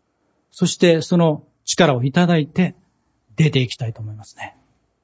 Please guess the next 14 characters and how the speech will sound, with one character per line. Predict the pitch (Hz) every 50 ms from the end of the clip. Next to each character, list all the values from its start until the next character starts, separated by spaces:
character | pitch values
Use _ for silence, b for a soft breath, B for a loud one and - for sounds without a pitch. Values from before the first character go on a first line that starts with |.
| _ _ _ _ _ _ _ _ _ _ _ _ _ _ _ _ _ _ _ _ _ _ _ _ _ _
そ | _ - - 180
れ | 208
が | 196 190
で | 170 196 185
き | 202 226
る | 226 202
よ | 160 139
う | 123
に、 | 113 110 107 _ _ _ _ _ _ - 143
弱 | 151 175 202 226 226
い | 214 196 185 170 147
な | 135 147 170 170
ら | 156 143 120
ば、 | 143 143 135 131